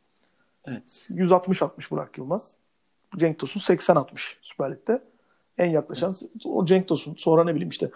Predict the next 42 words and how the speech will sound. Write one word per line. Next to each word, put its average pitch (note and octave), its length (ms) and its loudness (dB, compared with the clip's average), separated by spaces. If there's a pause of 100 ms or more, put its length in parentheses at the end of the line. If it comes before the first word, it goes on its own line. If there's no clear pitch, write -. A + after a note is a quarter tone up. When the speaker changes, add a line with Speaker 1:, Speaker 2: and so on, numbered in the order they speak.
(280)
Speaker 2:
Stanku - 600 0
falan D3+ 320 6
var. B2+ 100 -8
Umut D3 300 -6
Bulut - 240 -4
var. - 200 -12 (120)
Böyle E3+ 120 0
yaklaşabilen. C#3+ 640 -4 (300)
Bir D#3 80 4
de A3 60 10
yani E3 300 4
Burak F#3+ 280 2 (400)
Çin'e G#3+ 200 4
gitti F3 260 -2
bir D3 120 -6
ara A#2 80 -12 (100)
hatırlıyorsanız. - 580 -8 (160)
<laughs> F#3+ 140 4 (760)
Speaker 1:
Evet, C3 260 4
evet. - 120 -10
Speaker 2:
Bir C#3+ 220 4
ara D3 160 4
Çin'e G3 240 2
gitti E3+ 300 -4
yani B2+ 240 -10
bu B2 140 -10
adam. - 180 -16 (800)
Buna E3+ 240 6
rağmen E3 320 4
yüz F3+ 160 0
altmış F3 260 -2
gol D#3 100 -4
atıp F3 200 -8
hala D#3 300 -2
yani D3+ 220 -4
en D#3 80 -4
yakın D3 280 -6
rakibinin F#3 460 -6
yarısı G3 400 2
kadar C#3 220 2
atabilmişse C#3 600 -8
eğer C#3 220 -8